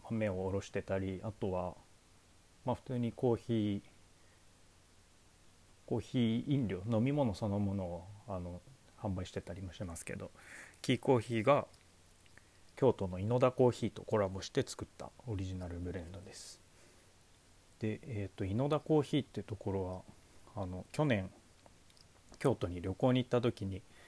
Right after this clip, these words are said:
行く予定だったんですけど、えーと、めちゃくちゃ混んでたんですね。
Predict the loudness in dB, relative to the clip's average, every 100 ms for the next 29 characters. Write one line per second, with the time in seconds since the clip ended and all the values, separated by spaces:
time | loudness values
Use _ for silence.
0 | -20 -20 -20 -20 -20 -20 -18 -10 -2 2
1 | 4 4 2 2 2 -2 -10 -8 -10 -10
2 | -10 -8 -10 -12 -20 -20 -20 -20 -20 -20
3 | -20 -20 -20 -20 -20 -20 -20 -20 -20 -14
4 | -8 -6 -8 -8 -10 -10 -18 -20 -20 -20
5 | -20 -6 -2 2 0 2 2 2 2 -2
6 | -8 -10 -14 -16